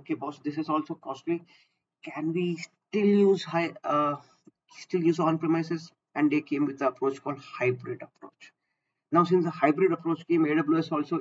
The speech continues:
A W S in twenty sixteen onwards, they were saying, "Boss, move everything to my environment." Now A W S says, "Boss, up to you. You want to move here, we are fine. You want to play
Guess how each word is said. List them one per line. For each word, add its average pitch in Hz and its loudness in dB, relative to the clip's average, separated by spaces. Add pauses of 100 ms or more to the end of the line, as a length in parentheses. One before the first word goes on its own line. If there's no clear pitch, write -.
(140)
A 185 6
W 175 2
S 180 -2
in 156 0
twenty 156 4
sixteen 165 0
onwards, 160 2
they 151 -2
were 151 -6
saying, 151 0
"Boss, 147 -6 (100)
move 135 -6 (140)
everything 156 2
to 160 2
my 160 4 (120)
environment." 165 6 (880)
Now 147 8
A 160 4
W 151 2
S 160 -6
says, 165 0
"Boss, 165 -2 (360)
up - -10
to 147 2
you. 151 4 (360)
You - -2
want 139 4
to 160 2
move 156 6
here, 160 0 (180)
we 127 0
are 135 -6
fine. 160 6 (480)
You 156 10
want 175 6
to 196 12 (500)
play 165 6